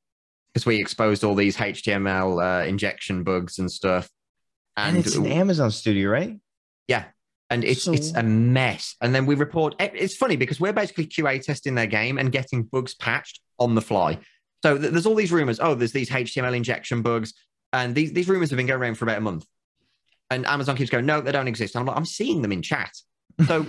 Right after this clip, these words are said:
Speaker 2: <laughs>
Speaker 1: me and Josh go and make a video showing off that it's possible to do.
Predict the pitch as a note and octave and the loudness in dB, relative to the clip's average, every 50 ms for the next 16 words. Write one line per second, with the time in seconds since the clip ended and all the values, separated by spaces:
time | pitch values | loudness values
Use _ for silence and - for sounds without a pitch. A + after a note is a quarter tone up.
0 | - - - _ - - G3+ B3 B3 G#3 E3+ D#3+ B2 B2 - - C#3+ C3+ C3+ C#3 | -6 -14 -20 _ -2 2 2 2 4 4 4 4 2 2 2 0 0 0 2 0
1 | C#3 C3+ B2 C3+ C3+ B2 G#2+ G#2 G#2 - - C#3 C3+ C3 B2+ A#2 G2+ G#2 G#2+ - | 0 0 0 0 0 2 0 0 -2 -2 0 0 0 0 0 0 0 -2 -4 -8
2 | _ _ _ _ _ - A#2+ A#2 G#2+ G2+ - - G#2 F#2 - G#2+ G2 F#2 - C3+ | _ _ _ _ _ -4 -4 -4 -4 -4 -6 -4 -4 -4 -2 0 0 0 2 2
3 | F3 E3 G2 B1 - | 2 2 0 0 -4